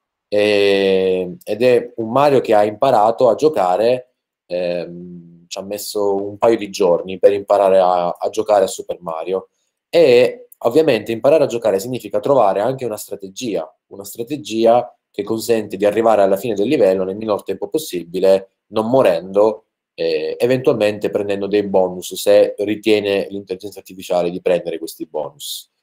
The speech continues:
Eh, l'intelligenza artificiale ha ritenuto che la cosa migliore da fare è partire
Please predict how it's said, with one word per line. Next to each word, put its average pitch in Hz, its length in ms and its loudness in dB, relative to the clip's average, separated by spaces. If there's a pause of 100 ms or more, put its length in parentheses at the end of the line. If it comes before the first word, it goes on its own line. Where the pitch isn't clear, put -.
(420)
Eh, 107 500 6
l'intelligenza 139 480 0
artificiale 131 380 2
ha 110 40 4
ritenuto 123 540 0
che 107 80 2
la 117 100 4
cosa 170 180 4
migliore 123 300 2
da 107 100 2
fare 95 400 0
è 113 200 0
partire 175 800 0